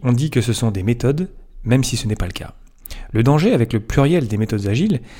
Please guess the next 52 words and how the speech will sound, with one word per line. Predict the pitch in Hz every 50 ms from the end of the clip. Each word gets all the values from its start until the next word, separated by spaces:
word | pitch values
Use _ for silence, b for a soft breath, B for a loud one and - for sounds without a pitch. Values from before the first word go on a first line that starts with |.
| B B B
c'est | - - - 120
aussi | 139 135 - 226 220
que | -
ça | - 123
pourrait | 120 - 127 131 131
vouloir | 120 127 120 120 113 104
dire | 101 123 156 226 240 -
qu'il | - 120 113
y |
aurait | 113 113 127 131
plusieurs | 123 - - - 156 139 117 120 147 151 110
méthodes, | 104 104 113 135 135 120 120 113 123 139 135 - 262
donc | 143 107 110 127 131 -
qu'on | - 107
pourrait | - - 101 98 101 110 120 127 131 131 b b b b
quelque | - 113 101 - 104
part | - - 131 131 -
créer | - - 113
la | 104 92
nôtre, | 95 127 151 151 - - - b b b b b b b b b b _ -
notre | 110 104 - - 120
propre | 110 - - - - - - - - - -
méthode | 107 107 - 117 110
agile | 101 92 - 170 170 123 -
quelque | - - 95 - 87
part, | 87 90 85 - - B B B B B B B B B -
qu'on | 127 120
fait | - 185
un | 180 131
peu | 180 180
comme | - 151 139
on | 151
veut | 131 117 120
quoi. | 120 101 - - B B B B B B B -
Ça | - - 135
laisse | 170 180 - -
un | 131 117
flou | - - - 196
qui | 202 - 143
nous | 127 113 113
arrange | 117 110 120 120 110 101
bien | 98 104 113 156 B B B B B B B B -
lorsqu'on | 110 113 - - - 139
ne | 127
sait | 117 - - 117
pas | 120 - 117
l'expliquer | 131 135 - - - 120 117 - - 127 131 - - - -
et | 101
encore | 95 - 104 95
moins | 98 104 101
le | 95
vivre. | 85 80 80 80 82 - -